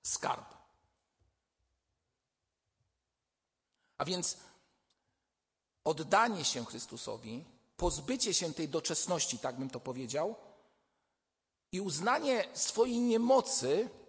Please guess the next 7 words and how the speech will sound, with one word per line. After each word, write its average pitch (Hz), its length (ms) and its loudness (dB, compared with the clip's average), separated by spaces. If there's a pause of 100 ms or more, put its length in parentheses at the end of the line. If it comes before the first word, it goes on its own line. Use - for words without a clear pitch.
(600)
albo 151 280 2
zależności 190 680 4
od 139 140 0
Chrystusa 139 720 -2 (400)
prowadzi 220 480 2
do 190 140 2
tego, 170 440 2